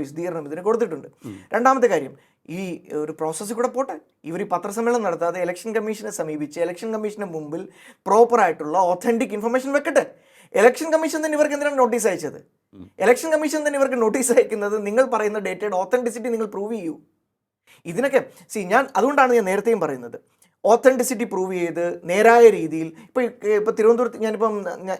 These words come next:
Speaker 1: ഞങ്ങളിവിടെ കേരളത്തിലെ തദ്ദേശ സ്വയംഭരണ തെരഞ്ഞെടുപ്പുമായി ബന്ധപ്പെട്ട് നടത്തിയ പത്രസമ്മേളനം കഴിഞ്ഞതിന് ശേഷം ഞങ്ങൾ ഇലക്ഷൻ കമ്മീഷൻ ഇങ്ങോട്ട് ബന്ധപ്പെട്ടു.
Speaker 2: ഉം.
Speaker 1: "നിങ്ങളുടെ ഡേറ്റയുടെ ഒത്തന്റിസിറ്റി നിങ്ങൾ ചെക്ക് ചെയ്തോ, എവിടെ നിന്നാണ് ഡൗൺലോഡ് ചെയ്തത്, എങ്ങനെയാണ് ഡൗൺലോഡ് ചെയ്തത്?" എല്ലാ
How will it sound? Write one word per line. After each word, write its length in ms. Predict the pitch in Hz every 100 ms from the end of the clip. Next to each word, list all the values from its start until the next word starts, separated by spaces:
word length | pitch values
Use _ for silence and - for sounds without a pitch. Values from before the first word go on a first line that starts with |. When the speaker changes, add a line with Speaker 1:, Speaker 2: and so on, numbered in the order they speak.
| 180
Speaker 1:
ഞങ്ങളിവിടെ 420 | 175 226 240 220 220
കേരളത്തിലെ 380 | 196 208 214 220 196
തദ്ദേശ 240 | 180 196 185
സ്വയംഭരണ 320 | 196 196 196 196
തെരഞ്ഞെടുപ്പുമായി 440 | 180 190 185 185
ബന്ധപ്പെട്ട് 360 | 175 180 180 175 175
നടത്തിയ 240 | 165 190 190 - -
പത്രസമ്മേളനം 560 | 180 196 202 190 190 190 _ 180
കഴിഞ്ഞതിന് 360 | 180 190 185 175
ശേഷം 280 | 143 180 202 _ -
ഞങ്ങൾ 160 | 208 277
ഇലക്ഷൻ 260 | 262 262 262
കമ്മീഷൻ 240 | 262 269
ഇങ്ങോട്ട് 280 | 254 233 262 262
ബന്ധപ്പെട്ടു. 360 | 240 190 156 - _ -
Speaker 2:
ഉം. 140 | 107 85 -
Speaker 1:
"നിങ്ങളുടെ 240 | 226 254 233
ഡേറ്റയുടെ 400 | 202 202 208 202 202
ഒത്തന്റിസിറ്റി 460 | 185 196 190 185 180
നിങ്ങൾ 160 | 180 170
ചെക്ക് 160 | 160 165
ചെയ്തോ, 160 | 175 170 180
എവിടെ 160 | 214
നിന്നാണ് 260 | 202 185 175
ഡൗൺലോഡ് 300 | 160 170 175 165
ചെയ്തത്, 220 | 147 143 165
എങ്ങനെയാണ് 320 | 220 196 180 165
ഡൗൺലോഡ് 280 | 160 170 160
ചെയ്തത്?" 140 | 139 135 _ -
എല്ലാ 240 | 180 285